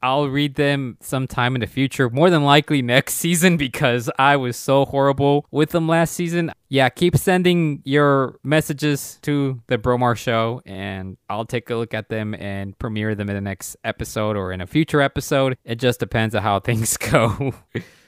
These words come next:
Oh, man. Okay, so a while back, we had a viral video go out.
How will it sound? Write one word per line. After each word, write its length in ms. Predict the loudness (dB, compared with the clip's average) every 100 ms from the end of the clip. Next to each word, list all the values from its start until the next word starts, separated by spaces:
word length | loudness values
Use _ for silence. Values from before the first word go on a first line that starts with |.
| _ _ _ -10
Oh, 280 | -6 -6 -8
man. 320 | -14 -14 -16 -20 _ 2
Okay, 360 | 2 2 -2 -4
so 560 | -6 2 4 4 2 2
a 100 | 2
while 500 | 4 4 6 4 2
back, 680 | 2 2 4 0 -4 -14 -20 _ _ _
we 220 | -4 -2 0
had 340 | 2 2 2
a 160 | 0 -2
viral 560 | 0 2 4 4 2 0
video 480 | -2 0 0 -2
go 240 | -2 -4 -2
out. 580 | 0 -2 -4 -10 -20